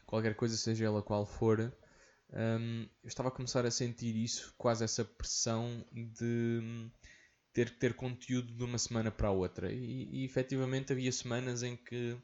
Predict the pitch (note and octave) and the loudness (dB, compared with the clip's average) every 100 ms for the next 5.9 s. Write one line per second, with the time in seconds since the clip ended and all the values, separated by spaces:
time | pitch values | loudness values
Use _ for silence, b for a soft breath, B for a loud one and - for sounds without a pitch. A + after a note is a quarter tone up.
0 | b b b b _ A#2+ C3 C3+ C3 B2 | b b b b _ 4 6 8 6 6
1 | C3 C3 B2+ C3+ C3 B2+ C3 B2 A#2 A2+ | 6 8 8 6 2 4 4 4 2 2
2 | A2 G#2 - - _ - F#2 F#2 F#2 B2+ | 4 2 -6 -18 _ -16 -10 -10 -2 2
3 | E3 D3+ E3+ D#3+ E3+ D#3+ C#3+ - D#3+ - | 4 6 6 6 4 4 4 4 2 2
4 | C#3+ C#3+ C#3 B2 C3 C3 B2+ D3 D#3 F3 | 4 6 6 2 -2 0 4 4 4 0
5 | E3+ D3+ D3 E3+ E3+ B2 A#2 G2+ - | 2 0 2 -2 2 2 2 -2 -10